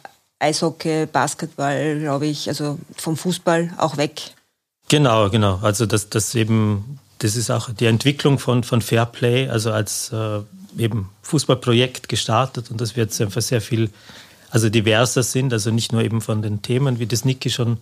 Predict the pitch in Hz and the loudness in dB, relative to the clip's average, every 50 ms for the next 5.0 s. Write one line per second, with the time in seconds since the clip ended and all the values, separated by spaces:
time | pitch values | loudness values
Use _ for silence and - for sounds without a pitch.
0 | - _ _ - - 117 113 113 113 123 117 113 - - 127 117 117 - 123 101 | -6 _ _ -8 -4 -2 0 0 0 0 0 -2 0 0 0 0 0 0 -2 0
1 | 117 113 113 - _ _ _ - - - - - - - - - - - - _ | 0 0 -2 -2 _ _ _ -20 -20 -20 -20 -20 -20 -20 -20 -20 -20 -20 -20 _
2 | - - 110 101 113 107 104 101 101 98 - _ _ _ - - - - 113 113 | -4 -4 -2 -2 -2 -2 -2 -4 -4 -8 -10 _ _ _ -10 -4 0 2 4 6
3 | 120 117 113 113 110 107 117 113 101 107 110 - - - 117 107 107 98 - 120 | 6 4 4 4 2 2 2 2 2 2 0 -2 -4 -2 -2 -2 -2 0 0 2
4 | 113 117 110 - - - 117 131 156 - - 131 123 131 131 - - 135 139 127 | 2 2 2 2 2 2 4 4 2 2 2 2 2 2 2 0 0 0 0 0